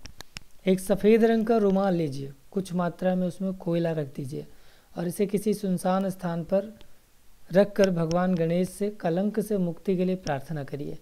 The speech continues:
ये उपाय आपके यश में कमी को दूर कर देगा।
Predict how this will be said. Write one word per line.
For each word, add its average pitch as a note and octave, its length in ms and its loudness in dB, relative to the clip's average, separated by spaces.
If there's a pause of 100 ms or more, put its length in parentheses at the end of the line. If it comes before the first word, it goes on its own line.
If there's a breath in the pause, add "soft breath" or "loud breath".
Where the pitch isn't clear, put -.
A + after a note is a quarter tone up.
(200)
ये E3 60 0
उपाय F3 320 0
आपके D#3+ 460 -2
यश E3 220 -2
में F#3 120 -2
कमी E3 260 -2
को F#3 140 -2
दूर E3 280 0
कर D3+ 140 -4
देगा। C#3 320 -10